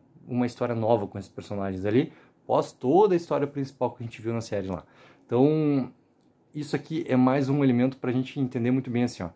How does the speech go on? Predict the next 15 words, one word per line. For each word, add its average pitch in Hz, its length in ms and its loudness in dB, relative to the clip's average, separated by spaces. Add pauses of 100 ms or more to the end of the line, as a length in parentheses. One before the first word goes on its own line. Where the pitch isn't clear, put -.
(280)
Cara, 101 180 -4
eles 87 120 -10
são 104 140 -8
produtores 113 320 -4
executivos. 117 680 -6 (400)
Eles 107 240 -4
são 127 300 0
donos 127 520 0
desses 101 300 -12
personagens, 95 920 -6
tá? 92 260 -6 (1000)
Eles 143 460 2
têm 131 300 0
muito 127 340 -2
poder, 127 580 2